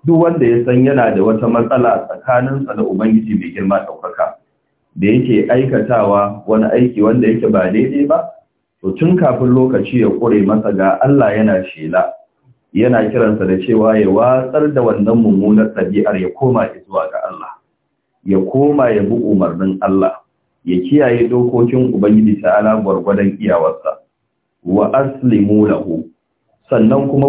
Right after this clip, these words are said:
ku miƙa wuya zuwa ga Allah. Wanda yake ganin da akwai wasu abubuwa da yake iya dafawa, ko akwai wasu abubuwa da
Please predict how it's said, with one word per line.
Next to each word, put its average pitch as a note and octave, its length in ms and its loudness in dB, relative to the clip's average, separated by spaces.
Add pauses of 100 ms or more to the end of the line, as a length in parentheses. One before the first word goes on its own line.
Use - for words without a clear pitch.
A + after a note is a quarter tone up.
ku A2 80 0
miƙa C3 400 2
wuya G#2+ 280 4 (180)
zuwa G2 260 0
ga - 160 -4
Allah. E2 280 -4 (240)
Wanda B2 320 2
yake A2+ 320 -2
ganin A#2+ 560 0 (480)
da A#2+ 400 0
akwai G#2+ 240 0 (120)
wasu A2+ 120 -6
abubuwa A#2 400 2
da F#2+ 80 -2
yake G#2+ 240 0 (120)
iya G#2 160 2
dafawa, G#2+ 720 0 (580)
ko B2 120 0
akwai A2+ 320 0
wasu A#2 120 -4
abubuwa A#2 360 0
da - 100 -2